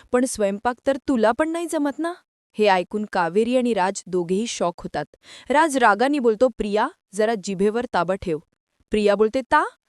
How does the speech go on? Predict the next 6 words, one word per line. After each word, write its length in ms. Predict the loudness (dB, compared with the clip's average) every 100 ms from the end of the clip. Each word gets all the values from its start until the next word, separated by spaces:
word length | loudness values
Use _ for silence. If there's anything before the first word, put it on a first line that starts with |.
| _ _ 0
का 140 | 0 2
ठेवू? 340 | 0 0 -2 -6 -16 _ 4
काय 180 | 4 2
खोटं 300 | 0 2 2
बोलले 280 | 2 2 2
मी? 240 | -2